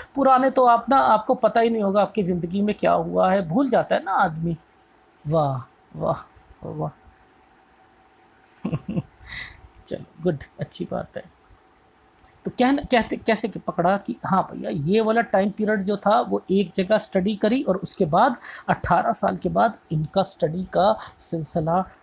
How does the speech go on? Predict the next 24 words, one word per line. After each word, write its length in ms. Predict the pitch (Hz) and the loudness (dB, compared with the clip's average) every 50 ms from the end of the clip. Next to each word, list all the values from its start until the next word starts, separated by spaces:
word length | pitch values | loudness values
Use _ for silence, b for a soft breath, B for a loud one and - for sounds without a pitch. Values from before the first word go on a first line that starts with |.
| _ - | _ -4
निकल 460 | 123 135 135 147 156 - - 175 170 | -2 0 0 0 -2 0 0 0 0
चुका 440 | 147 - - 139 - - 147 143 147 | 0 -6 -10 -12 -4 -2 -2 -2 -2
था 400 | 143 - - 151 156 160 - - _ _ - | -4 -6 -4 -2 -2 -2 -2 -6 _ _ 0
आगे 320 | 147 143 139 127 135 135 | 2 2 2 0 -2 -6
की 320 | 135 - - - - - - - - - | -6 -8 -12 -14 -16 -16 -16 -16 -14 -14
ओर। 100 | 143 135 - _ _ _ _ _ - _ _ _ B B B B B B | -14 -14 -16 _ _ _ _ _ -20 _ _ _ B B B B B B
अब 140 | - 254 214 | 0 0 2
देखो, 420 | 208 226 226 269 277 285 277 - - _ - _ _ _ _ _ _ _ _ _ _ _ _ _ _ - _ _ _ | -2 -2 0 2 0 0 0 -4 -8 _ -20 _ _ _ _ _ _ _ _ _ _ _ _ _ _ -20 _ _ _
ये 180 | - 151 185 226 | -2 2 2 2
भी 120 | 220 285 | 4 2
देखना 380 | 269 208 233 233 - - 240 240 | 2 2 0 0 2 2 2 4
है 140 | 233 240 240 | 4 2 2
कि 140 | 240 247 233 | 2 0 0
हमें, 500 | 170 175 180 202 220 226 233 247 240 - _ _ _ _ _ _ _ _ | 2 2 2 2 2 2 2 0 -2 -6 _ _ _ _ _ _ _ _
कि 220 | - 220 233 233 - _ _ _ _ _ _ _ _ _ _ _ _ _ _ _ _ _ _ _ _ _ 208 214 - 190 | -8 -8 -8 -8 -10 _ _ _ _ _ _ _ _ _ _ _ _ _ _ _ _ _ _ _ _ _ -12 -8 -2 0
ये 100 | 202 220 | 0 2
बड़े-बड़े 480 | 180 190 208 233 214 226 220 233 247 | 2 2 2 2 2 4 2 2 2
जो 420 | 220 190 - 220 226 226 233 226 - | 0 -2 -2 0 2 2 0 0 2
आप 240 | 180 180 208 214 - - | 2 2 2 2 2 0
multiple 580 | 165 160 175 190 190 - 277 269 - 262 262 240 | 2 2 2 2 0 -2 -2 0 0 0 0 0
property 520 | - - 196 170 - - 214 - 277 302 | 2 2 0 2 2 0 0 2 2 2
बोल 260 | 233 190 180 170 165 | 2 2 0 0 0
रहे 300 | 160 165 170 170 160 180 | 2 0 0 2 2 0
हो, 380 | 180 151 180 180 190 220 - | 0 0 0 -2 -2 -2 -4